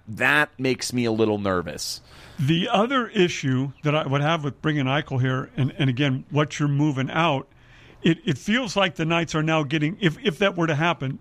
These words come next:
Speaker 2: the Knights would feel to me like they're getting top-heavy,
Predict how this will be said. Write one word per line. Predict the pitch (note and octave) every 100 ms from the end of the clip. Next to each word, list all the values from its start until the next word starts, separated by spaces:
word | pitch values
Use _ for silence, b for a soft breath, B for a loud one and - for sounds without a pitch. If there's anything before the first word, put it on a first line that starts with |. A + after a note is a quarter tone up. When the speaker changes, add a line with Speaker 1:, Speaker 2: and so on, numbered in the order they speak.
| -
Speaker 2:
the | D#3+
Knights | G3+ G3+ F#3
would | D3+
feel | - G#3
to | E3+
me | E3+
like | D#3 -
they're | D#3
getting | E3+ F3
top-heavy, | - E3 E3 - B2 G2+